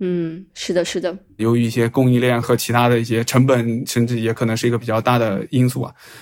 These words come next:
Speaker 2: 然后另外一个角度就是，我觉得做大脑这件事儿，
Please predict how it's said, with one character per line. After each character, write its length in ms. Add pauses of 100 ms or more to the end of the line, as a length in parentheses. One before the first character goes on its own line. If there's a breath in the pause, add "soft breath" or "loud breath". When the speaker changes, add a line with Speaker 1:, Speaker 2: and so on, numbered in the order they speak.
(120 loud breath)
Speaker 2:
然 80
后 60
另 100
外 160
一 60
个 160
角 160
度 100
就 120
是， 280 (280 loud breath)
我 40
觉 60
得 60
做 160
大 160
脑 160
这 120
件 160
事 140
儿， 220